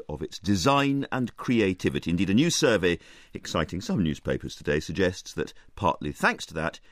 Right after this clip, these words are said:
Britain is a world leader in soft power. Well, if this country has been a hub for creative work, then art colleges are among the reason why. Unusually open, mildly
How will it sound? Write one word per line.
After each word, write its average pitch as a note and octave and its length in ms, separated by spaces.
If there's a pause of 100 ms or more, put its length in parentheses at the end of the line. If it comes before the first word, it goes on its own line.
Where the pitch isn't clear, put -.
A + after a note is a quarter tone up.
(240)
Britain A2+ 300
is - 140
a D#2 60
world A2+ 540
leader F2+ 460
in A2 260
soft - 600 (140)
power. A#1+ 420 (600)
Well, G2 140
if G#3+ 200
this C#3+ 180
country - 380
has D2+ 120
been D2+ 280 (100)
a D#2+ 40
hub E2 380 (120)
for D#2+ 300
creative C#2 640
work, C2 360 (240)
then D#2 220 (100)
art B2+ 320
colleges C#2 520 (100)
are D#2 180
among D2+ 240
the D2+ 80
reason C2+ 440
why. D#2+ 420 (420)
Unusually F2+ 720
open, B2 400
mildly F2+ 640